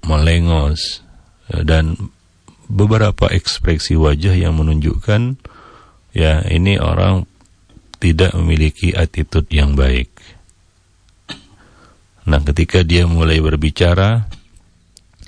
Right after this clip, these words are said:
dia mulai terungkap lagi wujud akhlaknya. Bagaimana cara bicaranya, bagaimana tutur katanya, ya, bagaimana misalnya dia memanggil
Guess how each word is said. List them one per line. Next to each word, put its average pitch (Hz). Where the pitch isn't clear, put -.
dia 87
mulai 90
terungkap -
lagi 78
wujud 92
akhlaknya. 73
Bagaimana 85
cara 80
bicaranya, 73
bagaimana 85
tutur 80
katanya, 69
ya, 95
bagaimana 85
misalnya 82
dia 80
memanggil 78